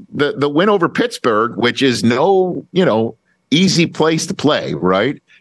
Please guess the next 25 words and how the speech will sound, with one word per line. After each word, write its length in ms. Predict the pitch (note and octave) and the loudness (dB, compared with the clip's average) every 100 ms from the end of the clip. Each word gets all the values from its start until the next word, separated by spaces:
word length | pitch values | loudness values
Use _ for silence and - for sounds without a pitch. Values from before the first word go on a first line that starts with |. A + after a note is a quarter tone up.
| _ - | _ -4
And 280 | A#2 A#2 | -4 -2
New 140 | A#2 C3+ | 0 2
Orleans 320 | E3+ G#3+ C3+ | 2 2 0
is 100 | A2 | 0
not 160 | B2 A#2 | -2 -2
an 60 | |
easy 300 | A#2+ B2+ A2 | 0 0 0
place 320 | A2 A#2 A2 G#2+ | 0 0 0 -4
to 80 | - | -6
play, 360 | A2+ A2 G#2 | -2 0 -2
certainly 580 | - E3 F3+ C#3+ C#3 C#3 | -2 -2 0 0 2 0
on 160 | C3 A2 | -2 -4
a 40 | |
short 320 | G#2 C#3+ C3 | -2 0 2
week 300 | B2 C3 B2 | 2 0 0
like 240 | G2 G2+ F#2+ | -2 -2 -2
they 120 | F2 | -4
did. 420 | D#2+ G#2 E2+ D#2+ - _ _ _ _ | 0 -2 -2 -6 -12 _ _ _ _
And 340 | A#2+ A2+ G#2 | -4 -4 -6
Pittsburgh 760 | - G#3+ A3+ - B2+ A2 G#2+ G2 - | -4 -4 -4 -4 0 0 0 -2 -2
is 600 | A#2 G#2+ G#2+ G#2 G2+ - - | 0 2 2 2 0 -4 -8
very 500 | F#2+ G#2+ F#3+ D#3 A#2+ | -6 -2 0 -2 -2
tough 320 | - F#2+ - | -2 -2 -2
to 100 | G#2+ | -2
win 380 | F2+ F#2 E2+ | 0 0 -2